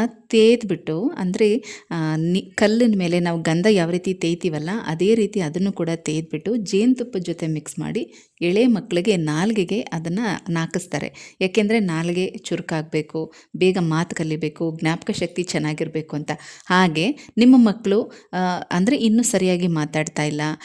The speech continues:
ಅಥವಾ ನೆನಪಿನ ಶಕ್ತಿ ತುಂಬ ಕಡಿಮೆ ಇದೆ ಅನ್ನೋ ಮಕ್ಕಳಿಗೆ ನೀವು ಈ ರೀತಿ ನೈವೇದ್ಯಕ್ಕೆ ಇಟ್ಟಿರುವಂಥ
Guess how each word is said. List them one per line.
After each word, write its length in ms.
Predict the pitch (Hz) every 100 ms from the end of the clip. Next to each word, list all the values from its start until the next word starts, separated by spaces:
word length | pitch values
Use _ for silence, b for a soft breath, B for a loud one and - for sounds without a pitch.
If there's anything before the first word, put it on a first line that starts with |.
| B B
ಅಥವಾ 640 | 170 180 180 175 170 -
ನೆನಪಿನ 440 | 175 175 190 233 214
ಶಕ್ತಿ 340 | 202 175 185
ತುಂಬ 280 | 180 180 220
ಕಡಿಮೆ 380 | 226 160 160 175
ಇದೆ 140 | 165
ಅನ್ನೋ 200 | 156 151
ಮಕ್ಕಳಿಗೆ 760 | 151 147 156 147 175 285 - -
ನೀವು 180 | 202 208
ಈ 20 |
ರೀತಿ 220 | 208 208
ನೈವೇದ್ಯಕ್ಕೆ 560 | 190 170 170 190 196 190
ಇಟ್ಟಿರುವಂಥ 480 | 165 160 156 151